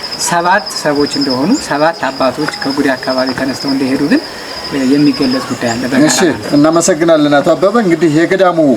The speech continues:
Speaker 2: እ፣ አጠቃላይ፣ እ፣ ስያሜና የተመሰረተበትን ሁኔታ፣ እ፣ በዚህ መንገድ አስረድተውናል። እ፣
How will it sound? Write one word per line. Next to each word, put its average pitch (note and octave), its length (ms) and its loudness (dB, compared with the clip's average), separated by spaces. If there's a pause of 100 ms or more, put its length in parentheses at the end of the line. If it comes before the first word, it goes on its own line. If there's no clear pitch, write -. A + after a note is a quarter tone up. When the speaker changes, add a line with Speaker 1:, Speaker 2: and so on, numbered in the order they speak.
(160)
Speaker 2:
እ፣ B2+ 120 2 (300)
አጠቃላይ፣ A#2+ 600 2 (400)
እ፣ B2+ 180 0
ስያሜና B2+ 600 4
የተመሰረተበትን A#2 920 0
ሁኔታ፣ A#2 260 2 (260)
እ፣ - 180 2
በዚህ A2+ 260 0
መንገድ A2 300 2
አስረድተውናል። B2 680 0 (600)
እ፣ F3+ 120 4